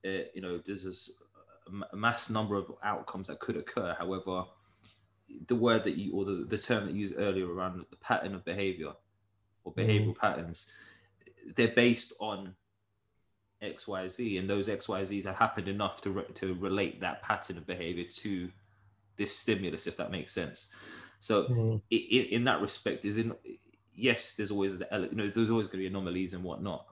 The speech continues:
Speaker 1: but if we go based on patterns, there's only so many patterns that do occur in the game,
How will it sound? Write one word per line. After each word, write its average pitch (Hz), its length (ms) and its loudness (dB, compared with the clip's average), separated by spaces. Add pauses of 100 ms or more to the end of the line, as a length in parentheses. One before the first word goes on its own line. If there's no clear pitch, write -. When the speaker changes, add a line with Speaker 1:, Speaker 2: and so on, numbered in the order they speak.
(100)
Speaker 1:
but - 300 -4 (1600)
if 113 220 0
we 120 100 2
go 110 500 4 (220)
based 101 340 2
on 92 140 -2
patterns, 92 720 0 (1080)
there's 98 140 -2
only 107 140 4
so 110 240 6
many 98 160 2
patterns 98 340 0
that 73 120 -4
do 104 180 2
occur 104 360 2
in 101 60 -4
the 110 80 -4
game, 123 240 -4